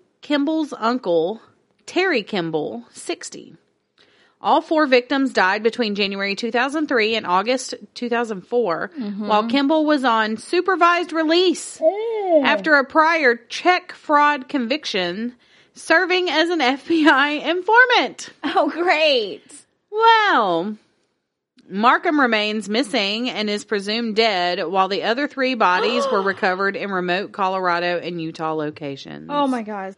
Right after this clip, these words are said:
Speaker 1: Poor Jennifer Markham. They haven't found her body, but they found the others. They, they've just presumed her dead.
Speaker 2: So, bruh looks like a pervy Santa Claus.
Speaker 1: Okay.
Speaker 2: With a bald head.
Speaker 1: Scott Lee Kimball. Let me look him up.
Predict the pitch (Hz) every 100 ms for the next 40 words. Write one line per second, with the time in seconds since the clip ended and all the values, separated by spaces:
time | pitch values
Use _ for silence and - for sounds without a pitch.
0 | _ - 285 262 240 240 226 190 190 196
1 | 190 185 185 170 175 165 170 - - 175
2 | - _ _ _ _ _ _ - 190 185
3 | 185 - 92 - 60 76 - - _ 151
4 | 175 185 - 151 180 170 170 - 160 156
5 | 156 - - - 175 _ _ _ _ _
6 | _ _ 285 269 247 240 233 220 214 247
7 | 247 285 285 - 233 220 208 208 - 226
8 | 202 202 196 190 202 185 170 - 165 147
9 | 180 - _ _ _ _ _ _ - 220
10 | 262 285 277 269 208 214 277 302 226 208
11 | 196 190 151 139 190 - _ _ _ _
12 | _ _ _ _ _ - 202 170 190 208
13 | 180 151 151 202 214 214 226 180